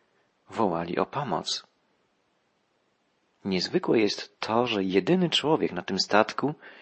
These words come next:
który znał prawdziwego, żywego Boga, nie wołał do Niego. Położył się i zapadł w twardy sen. Była to też w jakimś stopniu ucieczka przed Bogiem.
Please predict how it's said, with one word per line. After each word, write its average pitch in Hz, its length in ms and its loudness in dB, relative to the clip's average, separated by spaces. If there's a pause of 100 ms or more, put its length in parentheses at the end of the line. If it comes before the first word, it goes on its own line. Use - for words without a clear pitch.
(140)
który 117 340 -2
znał 123 400 0
prawdziwego, 98 920 0
żywego 117 540 4
Boga, 95 460 4 (800)
nie 120 180 2
wołał 82 360 2
do 80 120 -4
Niego. 82 400 -8 (960)
Położył 110 500 6
się 135 360 -2 (720)
i 139 80 -4
zapadł 143 520 0
w 135 120 -18
twardy 139 400 -4
sen. - 380 -4 (2250)
Była 107 340 4
to 104 140 0
też - 420 -2
w 90 40 -12
jakimś 101 360 0
stopniu 110 440 0 (360)
ucieczka - 580 2
przed - 220 -4
Bogiem. 85 560 -4